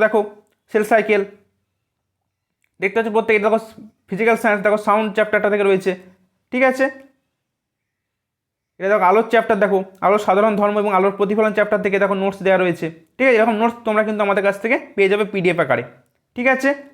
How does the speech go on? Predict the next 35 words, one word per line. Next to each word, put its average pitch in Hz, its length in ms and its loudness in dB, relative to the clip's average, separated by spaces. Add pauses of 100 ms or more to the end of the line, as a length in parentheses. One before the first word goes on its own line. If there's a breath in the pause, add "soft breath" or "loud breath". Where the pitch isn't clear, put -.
(340)
এবার 226 180 4
এই 254 120 -2
সমস্ত 269 240 2 (100)
তোমাদের 240 240 0
কিন্তু 240 180 0
আমাদের 226 240 0
স্যার 220 200 2
কিন্তু 233 220 -2
ডিটেলসে 214 280 -2 (100)
পড়িয়ে 208 220 2
বুঝিয়ে 175 260 2
দেবেন, 123 180 -4 (380)
ঠিক 247 180 -4
আছে? 240 140 -4 (600)
এটা 196 100 -2
দেখো, 226 180 4
জীবন 226 220 2
বিজ্ঞানের 233 280 2
নোটস। 247 160 0 (180)
ক্লিয়ার 247 260 2
প্রত্যেকের? 254 380 0 (1500)
তাহলে 214 220 4 (100)
ডিয়ার 262 240 4
স্টুডেন্টস, 226 380 0 (360)
আজকের 185 300 0
এই 269 120 2
সেশন 240 240 2 (100)
যদি 214 180 0 (220)
তোমাদের 214 340 2
জন্য 226 120 2 (100)
হেল্পফুল 220 300 0 (100)
বলে 226 180 2
মনে 190 160 0
হয়ে 196 180 2
থাকে, 170 180 0